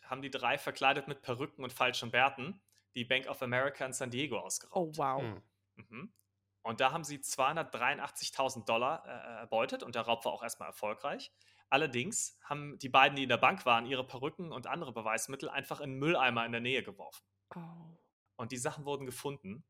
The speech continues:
Speaker 1: Und so hatte die Polizei jetzt Fingerabdrücke und einen gefälschten Führerschein, den sie benutzt hatten, um den Fluchtwagen zu mieten.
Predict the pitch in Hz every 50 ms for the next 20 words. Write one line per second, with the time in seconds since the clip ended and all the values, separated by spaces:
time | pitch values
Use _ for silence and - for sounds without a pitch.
0 | _ _ _ _ _ _ _ _ _ - 123 113 131 123 135 - 156 143 - -
1 | 139 135 123 - - 139 123 120 123 - - - 175 156 117 101 - - - -
2 | 101 - 123 127 175 - - _ _ _ _ _ _ _ _ - 156 185 202 247
3 | 330 - - - - _ - 135 127 135 - - 151 151 - - - 143 - -
4 | 131 127 139 127 120 - - 117 107 110 117 120 127 127 135 127 135 131 139 139
5 | - - - 143 - - 143 139 139 131 131 131 - - - 165 - - 120 107
6 | 95 95 95 - - 104 95 95 95 95 - -